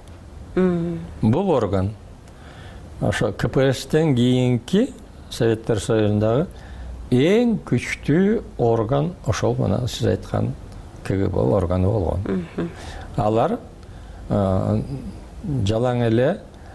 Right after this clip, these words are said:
Speaker 2: а, тышкы, а, саясат,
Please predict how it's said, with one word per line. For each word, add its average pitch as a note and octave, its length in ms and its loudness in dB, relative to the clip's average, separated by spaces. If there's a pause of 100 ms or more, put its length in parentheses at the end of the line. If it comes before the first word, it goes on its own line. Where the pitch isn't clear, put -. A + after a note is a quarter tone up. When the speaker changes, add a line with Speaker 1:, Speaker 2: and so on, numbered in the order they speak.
(220)
Speaker 2:
а, F2+ 1120 2 (560)
тышкы, B2+ 680 2
а, F#2+ 580 2 (540)
саясат, G#2+ 680 2